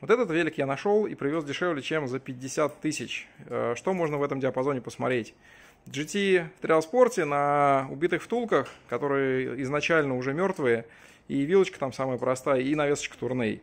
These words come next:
Можно посмотреть какую-нибудь Мериду, какую-нибудь Мериду, или какой-нибудь Канандейл за шестьдесят, за семьдесят, за восемьдесят. На них будут тоже самые дешёвые втулки на шарах стоять, и, соответственно, вилочка простенькая, и всё это тоже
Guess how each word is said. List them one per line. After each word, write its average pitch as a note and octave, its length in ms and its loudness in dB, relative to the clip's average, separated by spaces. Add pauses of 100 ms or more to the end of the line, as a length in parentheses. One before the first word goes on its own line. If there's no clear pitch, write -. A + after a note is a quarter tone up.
(400)
Можно F3 240 -2
посмотреть E3+ 360 -2
какую-нибудь E3 320 -6
Мериду, F#3 480 4 (260)
какую-нибудь C#3+ 360 -6
Мериду, D3 500 0 (520)
или F3 200 2
какой-нибудь C#3+ 300 0
Канандейл D3 800 4
за B2 160 -2
шестьдесят, F#3 420 4
за D3 120 4
семьдесят, D3+ 340 0
за C#3 100 4
восемьдесят. C#3 440 -2
На C3+ 80 -4
них D3+ 160 -4
будут C#3+ 160 -8
тоже D3+ 240 2
самые D3 320 0
дешёвые C#3 260 -2
втулки D3+ 260 -6
на C#3+ 140 -2
шарах A3 360 0
стоять, F#3+ 500 4
и, F3 120 -4
соответственно, D3+ 440 -2
вилочка D3+ 340 -2
простенькая, G#3+ 520 0
и - 20 -4
всё G3+ 160 4
это D#3+ 160 2
тоже E3+ 320 0